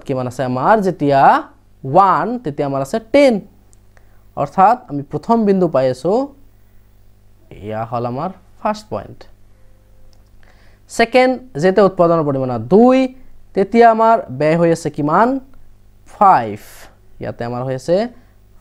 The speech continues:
ফাইভ। এইটো পইণ্ট আমি পাম। তিনি নম্বৰ গোটত অৰ্থাৎ উৎপাদনৰ পৰিমাণত আমাৰ ব্যয় হৈ আছে থ্ৰী পইণ্ট থ্ৰী থ্ৰী, অৰ্থাৎ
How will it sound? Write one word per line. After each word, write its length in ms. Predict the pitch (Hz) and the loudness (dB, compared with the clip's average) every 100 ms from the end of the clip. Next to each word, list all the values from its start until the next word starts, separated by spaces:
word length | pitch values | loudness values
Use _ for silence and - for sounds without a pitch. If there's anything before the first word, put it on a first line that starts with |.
| - | -8
ফাইভ। 300 | - 170 107 101 - - - | 0 2 2 -6 -16 -20 -20
এইটো 200 | - 117 | -14 -14
পইণ্ট 220 | 147 147 160 | -8 -6 -4
আমি 100 | 170 | -2
পাম। 280 | 175 180 180 190 - _ - _ _ - - _ - _ _ - _ _ - _ _ - | 0 0 -2 -8 -14 _ -20 _ _ -20 -20 _ -20 _ _ -20 _ _ -20 _ _ -2
তিনি 160 | 214 269 | 0 4
নম্বৰ 320 | 277 262 262 226 | 4 4 2 2
গোটত 280 | 170 165 160 143 | -2 -2 -2 -2
অৰ্থাৎ 260 | 139 151 139 | -4 -4 -4
উৎপাদনৰ 420 | 139 151 143 147 143 | -4 -2 0 -2 -2
পৰিমাণত 440 | 151 147 156 165 170 127 | -4 -4 -2 -2 -4 -8
আমাৰ 180 | 131 123 | -8 -6
ব্যয় 120 | 127 139 | -4 -4
হৈ 80 | 139 | -4
আছে 100 | 139 170 - | -6 -8 -2
থ্ৰী 140 | 247 277 | 0 2
পইণ্ট 200 | 269 277 247 | 2 0 -2
থ্ৰী 120 | 262 247 | -6 -4
থ্ৰী, 100 | 185 151 | -2 0
অৰ্থাৎ 200 | 139 143 | -2 -6